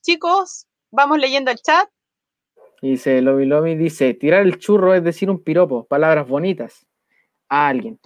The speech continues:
Speaker 2: hacia alguna persona.
Speaker 1: Exactamente, muchas gracias ahí a los chicos que participan siempre fielmente en el chat. ¿Qué significa la palabra o de dónde viene la palabra pituco?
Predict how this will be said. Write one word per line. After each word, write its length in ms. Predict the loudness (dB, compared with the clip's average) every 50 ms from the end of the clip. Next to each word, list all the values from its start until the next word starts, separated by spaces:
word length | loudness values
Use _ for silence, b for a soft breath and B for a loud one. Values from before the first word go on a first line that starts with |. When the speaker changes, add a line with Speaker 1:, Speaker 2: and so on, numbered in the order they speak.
| _ _ _ -20
Speaker 2:
hacia 200 | -14 -10 -8 -8
alguna 300 | -6 -6 -6 -6 -4 -4
persona. 420 | -4 -4 -4 -6 -8 -8 -8 -12 _ _ _ _ _ _ _ _ _ _ _ _ _ _ _ _ _ -20 _ _ _ -10
Speaker 1:
Exactamente, 920 | -6 -6 -6 -4 -2 -2 -2 -2 _ -4 -4 -2 -2 -2 -6 -6 -6 -6
muchas 300 | -6 -6 -6 -4 -4 -4
gracias 360 | -2 0 -2 -2 -2 -2 -2 -2
ahí 160 | 0 0 -2
a 60 | -2
los 140 | -4 -4 -8
chicos 300 | -8 -10 -6 -6 -6 -6 -4
que 320 | -4 -2 0 0 -2 -4 _ _ _ _ _ 0
participan 840 | 0 0 -2 _ -14 -16 -12 -10 -8 -6 0 0 0 0 0 -4 _ _ _ _ _ _ _ _
siempre 760 | -16 -8 -6 -6 -6 -6 _ _ -6 -4 -2 -2 -2 -4 _ _ _
fielmente 580 | -6 -4 -4 -2 -2 -2 -2 -2 0 0 0 0
en 80 | 0
el 160 | -2 -4 -6 -4
chat. 220 | -4 -4 -4 -4 _ _ _ _ _ _ _ _ _ _ _ _ _ _ _ -2
¿Qué 140 | -2 0
significa 920 | 0 0 0 0 0 0 0 2 0 0 2 2 2 4 4 4 2 0 _ _ _ _ _ _ _ _ -2
la 180 | 0 2 2
palabra 480 | 4 2 2 4 4 2 2 4 2 2
o 40 | 2
de 100 | 2 0
dónde 260 | -2 -2 -4 -4 -6
viene 220 | -6 -4 -6 -4 -4
la 100 | -2 -2
palabra 380 | 0 0 0 2 2 0 -2
pituco? 640 | -2 -4 -12 -8 -8 -8 -8 -4 -4 -4 -4 -6 -10